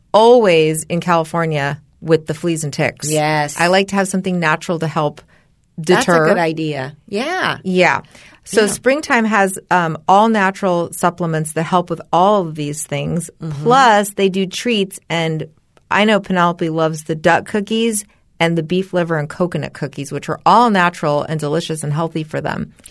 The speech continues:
Speaker 2: And I love Fresh Factors and Longevity for Phil. It supports his digestion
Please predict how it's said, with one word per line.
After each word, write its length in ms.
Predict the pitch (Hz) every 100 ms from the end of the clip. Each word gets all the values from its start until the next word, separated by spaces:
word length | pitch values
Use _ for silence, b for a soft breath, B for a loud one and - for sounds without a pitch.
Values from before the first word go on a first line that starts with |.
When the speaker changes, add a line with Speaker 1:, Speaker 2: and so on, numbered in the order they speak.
| B B -
Speaker 2:
And 180 | 196 190
I 300 | 226 277 302
love 420 | 214 180 175 202 -
Fresh 400 | - 208 226 -
Factors 520 | 202 196 214 208 190
and 140 | 180
Longevity 760 | 170 165 160 214 208 185 175 180
for 480 | - 190 185 180 190
Phil. 540 | - 233 285 185 202 214
It 160 | 190
supports 400 | - 196 220 226
his 140 | 214 196
digestion 840 | 202 190 196 285 - - - 120